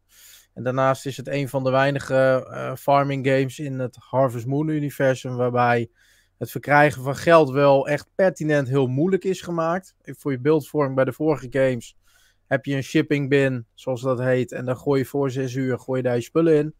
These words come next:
Dan krijg je de volgende dag, krijg je dan, eh, wat centjes. En in deze game kun je maar een bepa-, beperkt aantal items erin gooien. En voor de rest moet je wachten tot Van, de marktkoopman, langskomt. En die komt maar twee dagen in de, de maand langs.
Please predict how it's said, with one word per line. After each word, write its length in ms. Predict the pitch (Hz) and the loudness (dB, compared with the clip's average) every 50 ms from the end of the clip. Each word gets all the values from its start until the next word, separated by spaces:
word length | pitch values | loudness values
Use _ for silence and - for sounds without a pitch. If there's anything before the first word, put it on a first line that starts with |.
| _ _ _ _ _ _ _ _ | _ _ _ _ _ _ _ _
Dan 80 | - | -18
krijg 260 | - - 131 135 135 123 | -6 0 2 2 2 2
je 60 | 135 | -2
de 100 | 131 120 | -8 -6
volgende 340 | 120 127 131 131 135 131 123 | -4 -4 -2 -2 -2 0 2
dag, 200 | 127 131 127 - | 2 2 2 0
krijg 320 | - 135 131 131 123 - | 0 2 2 2 2 0
je 60 | 139 | 0
dan, 320 | 123 123 120 123 123 123 120 | 0 0 0 0 0 -2 -2
eh, 120 | 117 120 117 | -2 -2 0
wat 200 | 123 143 139 - | 0 -2 -2 0
centjes. 640 | - 175 170 180 170 - - 165 190 226 - - _ _ _ _ _ - - - - - _ _ _ | 2 2 4 4 2 2 0 0 -2 -2 -4 -12 _ _ _ _ _ -20 -20 -20 -20 -20 _ _ _
En 280 | - 139 139 143 143 | -2 2 2 2 2
in 120 | 139 143 139 | 0 0 2
deze 240 | 143 147 151 135 127 | 4 4 4 4 4
game 260 | 143 151 147 147 139 | 4 4 4 4 2
kun 120 | - 151 | 0 0
je 60 | 143 139 | 0 2
maar 140 | 139 135 | 2 2
een 80 | 135 135 | 2 2
bepa-, 480 | 135 135 127 - - 139 135 139 135 139 | 0 -4 -2 0 2 4 4 4 2 0
beperkt 500 | 139 139 139 123 - 143 139 139 135 - | -2 -2 -2 0 2 4 4 4 2 0
aantal 460 | 135 139 139 135 123 135 127 131 139 | -2 -2 -2 0 0 -2 0 0 0
items 320 | 139 135 - 131 123 113 117 | 0 0 -2 -4 -6 -6 -4
erin 220 | 123 127 131 123 | -2 0 -2 -2
gooien. 420 | - - 135 127 127 131 127 123 | -2 -2 -2 0 2 2 0 -2
En 80 | 120 120 | -4 -4
voor 120 | 113 131 | -4 -4
de 60 | 123 127 | -2 0
rest 260 | 120 131 123 - - | 0 0 0 -2 -4
moet 200 | 135 127 120 - | -6 -6 -6 -6
je 60 | 127 | -2
wachten 400 | 123 127 123 - - - 120 113 | 0 0 0 0 -2 -8 -8 -4
tot 340 | - 127 127 127 120 - _ _ _ _ _ _ _ _ _ _ _ _ | -2 0 0 0 -2 -6 _ _ _ _ _ _ _ _ _ _ _ _
Van, 400 | - 120 120 139 139 135 139 139 | -6 2 4 6 8 6 6 4
de 80 | 135 135 | 2 0
marktkoopman, 840 | 127 131 131 135 147 139 - - 139 135 127 120 117 127 127 123 120 | 2 2 4 4 2 2 0 -2 0 0 0 0 0 0 0 0 0
langskomt. 640 | 120 123 123 127 120 - - - 117 120 147 170 - | 0 0 -2 -2 -4 -6 -8 -8 -6 -6 -6 -4 -4
En 80 | 143 131 | -6 -6
die 100 | 127 117 | -6 -6
komt 180 | - 135 135 | -6 -4 -2
maar 120 | 131 127 123 | -2 -2 -2
twee 240 | - 143 139 139 | 2 2 2 2
dagen 400 | 135 135 127 127 131 131 127 143 | 4 4 4 4 4 4 2 0
in 140 | 127 127 127 | -4 -4 -2
de, 240 | 123 123 123 120 123 120 | -2 -2 -2 -2 -4 -6
de 80 | 123 | -6
maand 300 | 120 123 127 127 123 123 | -4 -4 -2 -2 -2 -2
langs. 480 | 123 127 131 127 123 147 170 - - - | 0 2 2 2 2 0 -4 -8 -12 -20